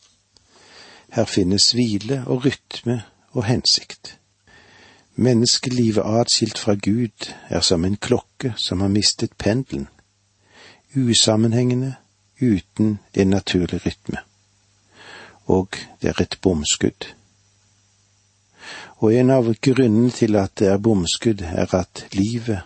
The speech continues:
er så kort. Vi har jo fått tildelt noen få tiår. Og får vi flere, så er det fullt av smerte og savn ofte.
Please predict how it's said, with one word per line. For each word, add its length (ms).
er 160
så 120
kort. 680
Vi 100
har 160
jo 320
fått 320
tildelt 640
noen 240
få 260
tiår. 580
Og 120
får 180
vi 120
flere, 480
så 240
er 100
det 80
fullt 400
av 80
smerte 480
og 80
savn 420
ofte. 380